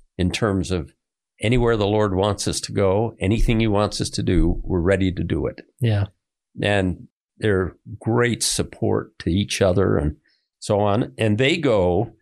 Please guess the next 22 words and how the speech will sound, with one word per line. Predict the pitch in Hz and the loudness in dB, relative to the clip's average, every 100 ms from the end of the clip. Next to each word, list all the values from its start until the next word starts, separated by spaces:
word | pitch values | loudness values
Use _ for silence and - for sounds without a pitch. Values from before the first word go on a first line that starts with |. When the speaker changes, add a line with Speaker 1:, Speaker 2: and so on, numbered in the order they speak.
| _ _ _ | _ _ _
Speaker 1:
to | - | -2
the | 101 - 123 | -2 0 0
eastern | 135 - 113 101 | 0 0 0 0
states | - - 143 - - - - - | -2 -2 -2 -2 -6 -10 -10 -6
and | 95 | -4
the | - | -2
Fox | - 92 90 - | -2 -2 -2 -2
Islands. | 107 95 71 - - _ _ _ - | -2 -2 -4 -10 -18 _ _ _ -4
And | 98 | -2
he | - 220 | 0 0
had | 185 | 2
been | 113 | 2
anxious | 107 104 - 104 - | 2 0 0 -2 0
to | 95 92 - - | -2 -2 -6 -4
get | 98 104 90 | -2 -2 0
this | 131 165 135 | 0 2 2
mission | 120 - 90 | 2 2 -2
call | - 104 87 98 | -2 0 2 2
because | 98 90 104 90 - _ _ _ _ | -2 -2 -2 -2 -8 _ _ _ _
his | 104 - | -6 -4
patriarchal | - 160 - 120 107 98 | -4 -2 0 0 0 -4
blessing | 101 113 170 - 92 78 98 | -2 0 0 -2 -2 -2 -4